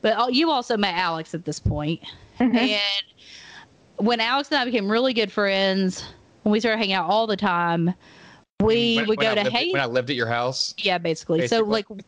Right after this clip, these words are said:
Speaker 1: we would go to Hastings because that's when you could still, well, they had movies for sale, but they also had rentals. And then, like, Hol-, Holly
Speaker 2: <gasps> Oh, I've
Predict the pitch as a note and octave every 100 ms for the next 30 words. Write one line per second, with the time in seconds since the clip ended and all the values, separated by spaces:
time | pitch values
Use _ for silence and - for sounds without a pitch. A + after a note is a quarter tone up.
0 | - B3+ C4 A#3 B3+ D#4 B3+ G#3 B3 D4
1 | D#4 - A3 G3+ G3 A3+ G#3 A#3 A#3+ D#4
2 | C#4+ B3 - A#3 G#3 - - - A#3+ C4
3 | D4+ E4+ D#4+ B3+ G#3+ G3 C4 A#3 F#3+ -
4 | G3 G3 A3+ B3 G#3+ E3+ - _ - G3+
5 | G#3 G3+ F#3 D#3 D3 D#3 - - - -
6 | G3 G#3 A3 G#3 B3 A#3+ - - B4+ C5
7 | D5 C5 G#4 - - - - _ -